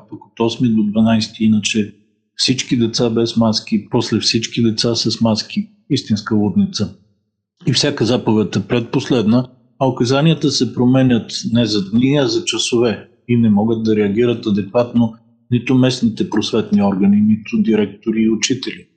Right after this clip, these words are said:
В цялата история обаче има две сигурни неща – че училищата са развъдник на заразата, както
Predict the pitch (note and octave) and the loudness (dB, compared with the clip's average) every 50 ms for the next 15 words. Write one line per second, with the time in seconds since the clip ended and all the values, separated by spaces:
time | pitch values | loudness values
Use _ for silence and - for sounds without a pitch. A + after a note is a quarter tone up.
0 | _ _ _ _ _ _ _ _ _ _ _ - A#2+ G#2+ - - C#3+ C3 C#3+ C#3+ | _ _ _ _ _ _ _ _ _ _ _ -4 -4 -2 -2 0 0 0 0 0
1 | C#3+ C#3+ A#2+ - - C3+ B2+ C3+ C3 A#2+ A#2 A#2 A#2+ A2 - - B2 A#2+ A#2+ A2 | 0 0 0 0 0 0 2 2 2 2 2 0 0 0 0 0 2 2 2 2
2 | A2 B2 B2+ B2 - - C3+ C3 C3+ C3 C3 C3 B2+ A2+ G2+ F#2+ - - - - | 2 0 0 0 0 -2 0 0 0 0 0 2 2 2 2 2 -2 -6 -12 -12
3 | F2+ F2 - _ _ _ _ - - A2+ G2+ - - B2+ A#2+ A#2+ G#2+ - - G#2 | -12 -12 -12 _ _ _ _ -6 -4 -4 -2 0 0 0 2 2 0 -2 -4 -8
4 | F2+ - - G2+ - - A2+ A2 G#2 G2 G2+ G#2+ F#2+ G2+ G2 F#2+ - - G2 F#2+ | -8 -6 -6 -6 -4 -2 0 0 0 0 0 2 2 2 0 0 0 -2 -2 0
5 | G2 G#2 G#2 A#2 A#2+ G#2+ G#2+ F#2 - - - - - A#2 - - _ | 0 0 0 0 0 0 -2 -6 -8 -12 -16 -8 -6 -8 -8 -8 _